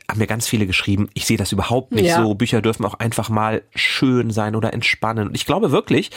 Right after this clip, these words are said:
Speaker 1: dass das helfen kann, wenn du weißt, also wenn du eben nicht erschüttert werden möchtest, wenn du weißt,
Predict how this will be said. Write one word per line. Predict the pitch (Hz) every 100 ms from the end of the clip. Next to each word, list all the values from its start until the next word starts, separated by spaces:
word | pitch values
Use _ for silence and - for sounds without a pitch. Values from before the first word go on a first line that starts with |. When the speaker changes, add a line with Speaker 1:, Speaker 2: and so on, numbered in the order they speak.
| - - - -
Speaker 1:
dass | - -
das | 147 -
helfen | 175 240 127
kann, | - 85 87
wenn | 101
du | 101
weißt, | 92 101 147 - - -
also | - 104
wenn | 120
du | -
eben | 101
nicht | 131 - -
erschüttert | - 113 101 -
werden | 90 92
möchtest, | 117 - -
wenn | 101
du | 95
weißt, | 104 131 98 - -